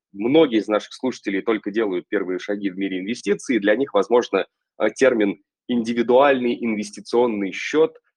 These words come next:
может показаться чем-то новым и неизведанным. Э, так вот, Давид, не мог бы ты, пожалуйста, рассказать нам, что такое иис, какова его основная идея и как бы ты объяснил суть этого инструмента новичку в инвестировании?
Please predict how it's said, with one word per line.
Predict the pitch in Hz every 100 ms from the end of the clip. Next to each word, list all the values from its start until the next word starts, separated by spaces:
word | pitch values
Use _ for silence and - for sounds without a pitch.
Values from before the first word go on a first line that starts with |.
| _ _ -
может | 104 127 123 101
показаться | 104 101 123 120 101
чем-то | - 117 - 104 92 87 -
новым | 104 117 143 123 117 101 92 82 _
и | 95 95 95
неизведанным. | 98 110 117 104 117 117 85 80 78 - - - - -
Э, | 98 98
так | 110
вот, | 151 120
Давид, | 131 139
не | 127
мог | 156
бы | 123
ты, | 123
пожалуйста, | 107 107 110 -
рассказать | - 104 135
нам, | 110
что | 104 117
такое | 107 - 110
иис, | 117 151 180
какова | 104 110 113
его | 117 98 98
основная | - 110 110 101 -
идея | 110 165 175 120
и | 117 _
как | 151 151
бы | 131 -
ты | 120
объяснил | 104 107 - 151 113
суть | - - 107
этого | 95 92
инструмента | 92 - 107 156 143 104
новичку | 95 110 104 - - 127 117 -
в | 92
инвестировании? | 98 95 - 104 85 - 50